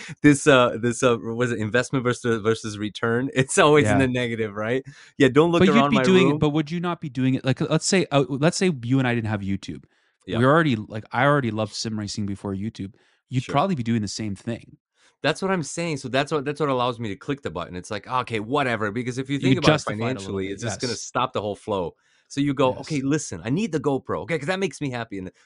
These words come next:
Speaker 1: gonna make a cool video with it." And so what do you
Speaker 2: <laughs>
Speaker 1: get out of that? You get happiness, you know? That's
Speaker 2: Yeah.
Speaker 1: what I get out of it. <laughs>
Speaker 2: But it is cool because you've, I think you feel, I, I feel this way is that, like, when I do that, I, I feel like I've earned it too, like, 'cause I,
Speaker 1: Sure.
Speaker 2: Yeah, hey, I, the, you know, okay, the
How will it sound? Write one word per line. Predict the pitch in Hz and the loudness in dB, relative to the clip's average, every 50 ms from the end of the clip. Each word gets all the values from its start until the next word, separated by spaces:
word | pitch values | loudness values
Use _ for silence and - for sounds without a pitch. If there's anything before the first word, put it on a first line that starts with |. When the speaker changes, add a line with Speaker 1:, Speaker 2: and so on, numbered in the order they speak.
| _ - | _ -4
Speaker 1:
gonna | 156 151 | -2 -2
make | 160 - | -2 -2
a | - | -4
cool | - - 185 170 | -4 -2 -2 0
video | 120 135 127 110 98 90 | 0 0 -2 0 -2 -6
with | 85 78 | -6 -8
it." | 73 71 - _ _ - _ | -10 -14 -18 _ _ -20 _
And | - 117 113 | -8 -8 -4
so | - 143 | -4 -2
what | 139 143 165 | -2 -2 -2
do | 160 165 | -4 -4
you | 156 | -4
Speaker 2:
<laughs> | |
Speaker 1:
get | 143 151 139 | -2 -2 -2
out | 127 107 | -2 -2
of | 98 87 | -4 -6
that? | 82 - _ | -8 -12 _
You | - 98 | -12 -8
get | 101 95 - | -8 -8 -8
happiness, | - - 92 90 87 - - 80 73 69 73 _ _ - - - | -10 -10 -8 -8 -8 -8 -12 -20 -18 -20 -20 _ _ -20 -20 -18
you | 80 82 | -16 -14
know? | 80 78 78 80 _ - | -14 -14 -16 -16 _ -6
That's | - 113 113 101 92 | -4 -2 -2 -2 -2
Speaker 2:
Yeah. | |
Speaker 1:
what | 87 82 78 | -6 -8 -10
I | 73 | -12
get | 69 76 80 71 | -12 -14 -14 -14
out | 71 71 71 _ _ | -14 -18 -20 _ _
of | _ - | _ -20
it. | - - | -20 -14
<laughs> | - - | -6 0
Speaker 2:
But | 185 196 | 2 2
it | 220 233 | 4 4
is | 226 214 | 2 0
cool | - - - 135 101 | 0 0 2 2 2
because | - - 113 - 123 113 117 | 2 0 -2 0 0 0 0
you've, | 120 120 - - | -2 -4 -2 -4
I | 127 | -2
think | - 160 170 156 - | 0 0 0 2 2
you | 151 139 | 0 -2
feel, | - - 147 127 - | -2 -2 -6 -6 -4
I, | - 123 135 - - | -4 -6 -6 -6 -4
I | 131 139 | -6 -6
feel | - - 143 127 | -4 -2 -4 -2
this | 120 110 - - | -2 -4 -4 -2
way | 113 104 101 | -2 0 0
is | 98 - - | -2 -2 -4
that, | - 101 - _ | -8 -8 -8 _
like, | - 120 110 98 - _ _ _ _ _ _ _ _ _ _ _ _ _ _ | -10 -8 -8 -8 -8 _ _ _ _ _ _ _ _ _ _ _ _ _ _
when | - 113 113 107 | -6 -2 0 0
I | 107 | 0
do | 101 - 123 131 139 | 0 2 2 2 4
that, | 117 107 101 101 | 4 2 0 0
I, | 98 110 113 117 - | 0 -2 -4 -4 -2
I | 123 113 | -4 -6
feel | - - 190 190 | 0 2 4 4
like | 190 143 - | 4 4 2
I've | 117 101 98 | 2 0 2
earned | 101 123 156 131 | 2 2 2 2
it | 98 85 _ - | 0 -2 _ -6
too, | - 139 139 117 | -2 -2 0 0
like, | 101 101 101 - _ _ | 0 -2 -4 -4 _ _
'cause | - 117 104 104 | -8 -6 -4 -4
I, | 98 95 95 95 104 - _ _ _ _ _ _ - | -4 -4 -4 -6 -8 -12 _ _ _ _ _ _ -20
Speaker 1:
Sure. | - - - | -10 -4 -2
Speaker 2:
Yeah, | 147 139 139 143 | 0 0 0 0
hey, | 147 165 160 | 0 0 2
I, | 123 110 110 | 0 -2 -2
the, | - 127 123 117 117 - - | -2 -2 -2 -2 -2 -4 -4
you | 120 113 110 | -4 -2 -2
know, | 107 107 | -2 -4
okay, | 104 - 113 104 | -4 -4 -4 -4
the | 101 104 | -4 -4